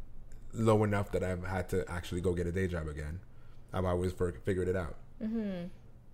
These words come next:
Speaker 2: I feel like sometimes if you know what you want, you don't know how it's gonna happen, but if you just work through it, it, like, figures itself out somehow.
Speaker 1: Put it this way, for me, because I know what I want and I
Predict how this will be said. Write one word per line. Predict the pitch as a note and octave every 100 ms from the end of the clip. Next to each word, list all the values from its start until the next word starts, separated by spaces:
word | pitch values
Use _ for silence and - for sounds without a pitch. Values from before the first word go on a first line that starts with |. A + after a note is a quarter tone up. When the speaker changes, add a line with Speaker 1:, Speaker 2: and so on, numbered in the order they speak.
| - - - A3
Speaker 2:
I |
feel | - C4+
like | C4 B3+
sometimes | B3 A#3+ B3 A#3
if | A3 -
you | G#3+
know | G#3 G3+
what | G#3+ G#3+
you | A3
want, | G3+ G3+ G#3 F#3
you | F3+
don't | F#3+ F#3
know | E3+
how | - - F3+ F#3+
it's | G3
gonna | - G#3+
happen, | A3 G#3+ A3+ A#3
but | G#3+ F#3+
if | -
you | F#3
just | F3+ F3+
work | F3+ F#3 F3
through | - F#3 F#3
it, | G3+ G3
it, | F3
like, | F3 F3+ - - - - - - - - - - - - - -
figures | A#3+ G#3 G#3 F#3+
itself | F#3+ - E3+ E3+
out | F3 F3 - -
somehow. | - F3 F#3 D#3 D#3+ E3+ - -
Speaker 1:
Put | - C#3
it |
this | A#2+ -
way, | F#2
for | E2 G#2+
me, | G#2+ A2 A#2 A#2 - -
because | A2 - A2+ G#2
I | G2
know | G2 G2+
what | A2 G#2+
I | G#2
want | G#2 G#2 G#2+ G#2+
and | - G2 D#2+
I | E2+ F2 E2+ E2